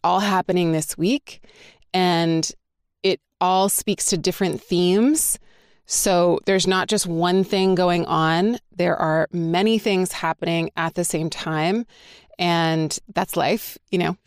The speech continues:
there are those moments where things feel, like, congested and sticky, but also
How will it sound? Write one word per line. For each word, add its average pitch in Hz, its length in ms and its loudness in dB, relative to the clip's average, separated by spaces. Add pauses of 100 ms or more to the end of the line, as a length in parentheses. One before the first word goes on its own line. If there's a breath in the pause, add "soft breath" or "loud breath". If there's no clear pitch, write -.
there 170 120 2
are 180 60 2
those 175 240 0
moments 175 340 0
where 185 80 0
things 202 340 2
feel, 190 140 0
like, 170 220 0
congested 262 1200 0
and 170 180 0
sticky, 254 680 0
but 185 160 0
also 175 540 2